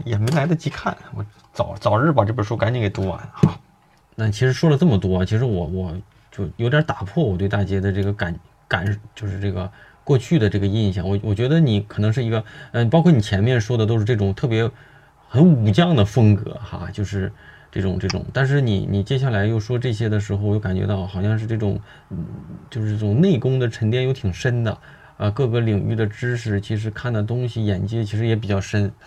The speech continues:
所以啊，就是大杰自己觉得自己是一个学习型的人格，还是一个这种实践型的人格？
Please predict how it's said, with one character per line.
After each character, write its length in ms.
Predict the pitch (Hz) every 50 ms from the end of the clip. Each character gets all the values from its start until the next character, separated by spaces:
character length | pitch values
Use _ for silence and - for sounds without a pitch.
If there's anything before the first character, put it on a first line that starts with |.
| - - - -
所 160 | - - 147
以 200 | 175 208 156 104
啊， 120 | 90 90 - -
就 140 | - - 123
是 240 | 110 113 113 110 107 - - - - -
大 160 | - 160 139
杰 220 | 110 113 107 113
自 120 | 131 185 175
己 160 | 151 117 101 90
觉 260 | - - 101 98 101
得 140 | 110 117 117
自 180 | - - 131
己 140 | 107 104 101
是 240 | 98 - - 113 107
一 120 | 101 104
个 200 | 101 110 113 107
学 260 | 101 - - 117 117
习 160 | 139 - 135 110
型 180 | 104 - 95
的 80 | 95 98
人 220 | 95 92 - -
格， 160 | 95 104 104
还 160 | 98 - - 95
是 140 | - 117
一 100 | 101 98
个 100 | 101 101
这 120 | 104 113 104
种 120 | 104 95
实 280 | 92 - - - 107 104
践 200 | 117 147 143 120
型 160 | 104 101 92
的 80 | 92 90
人 160 | 90 90 - 98
格？ 160 | 92 101 -